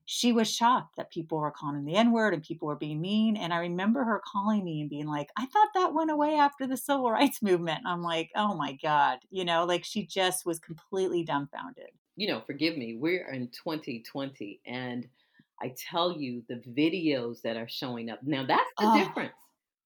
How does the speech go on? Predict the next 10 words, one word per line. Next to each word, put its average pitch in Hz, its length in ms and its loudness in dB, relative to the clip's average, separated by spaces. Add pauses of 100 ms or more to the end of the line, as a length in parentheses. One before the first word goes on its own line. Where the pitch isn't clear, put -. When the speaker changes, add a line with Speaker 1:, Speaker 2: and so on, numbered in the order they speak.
(360)
Speaker 2:
Everyone 311 640 6
has 226 180 -4
a 185 60 -2
camera 214 580 -6
with 165 260 -2
a 156 60 -4
video 151 560 0
attached. - 640 -12 (320)
So 208 260 4
we 240 720 -6